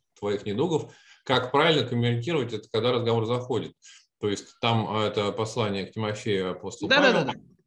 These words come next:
Speaker 2: да.
Speaker 1: Вот.
Speaker 2: Да.
Speaker 1: Что же это значит?
Speaker 2: Значит, эм, тут может быть несколько позиций. Одна из них, э, такова, что это я. Э, одна из них такова, что,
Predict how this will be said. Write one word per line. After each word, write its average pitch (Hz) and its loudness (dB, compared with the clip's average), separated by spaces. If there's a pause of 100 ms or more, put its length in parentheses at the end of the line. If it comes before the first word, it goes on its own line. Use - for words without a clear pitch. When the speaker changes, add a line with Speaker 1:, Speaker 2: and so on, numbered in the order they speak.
(100)
Speaker 2:
да. 104 -6
Speaker 1:
Вот. 101 -2
Speaker 2:
Да. 151 2
Speaker 1:
Что 196 2
же 175 4
это 151 4
значит? 127 -4 (1120)
Speaker 2:
Значит, 226 0
эм, 190 4 (120)
тут 269 0
может 262 6
быть 233 -2
несколько 190 0
позиций. 170 -2
Одна 214 0
из 190 2
них, 240 0
э, 135 2
такова, 175 0
что 160 -2 (1300)
это 135 -8
я. 131 -2 (880)
Э, 139 6
одна 220 4
из 208 2
них 208 2
такова, 180 4
что, 165 0